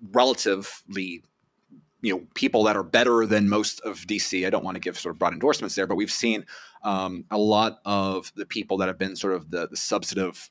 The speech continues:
crit-, uh, critics of, you know, say, Kevin McCarthy and the like, um, that are actually leaving D C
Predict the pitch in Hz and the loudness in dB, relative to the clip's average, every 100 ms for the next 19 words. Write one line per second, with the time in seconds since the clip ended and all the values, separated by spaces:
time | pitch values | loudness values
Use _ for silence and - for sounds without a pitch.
0 | _ - - - 104 95 - _ - - | _ -8 -8 -8 -4 -4 -6 _ -12 2
1 | 127 95 - - - 101 95 92 90 85 | 2 2 -4 -6 -4 0 0 0 -4 -8
2 | - - - _ - 82 - 92 90 82 | -12 -16 -18 _ -12 -10 -4 -2 -2 -2
3 | - 101 90 - 110 110 87 76 73 58 | -2 -2 -2 2 2 4 -2 -4 -4 -4
4 | - _ - - - - 98 87 85 - | -8 _ -20 -20 -20 -8 -4 -4 -4 0
5 | 104 98 - 104 95 - 113 135 123 107 | 2 2 0 -2 -4 0 2 4 2 0
6 | 98 - 95 87 87 | -2 -4 -2 -2 -4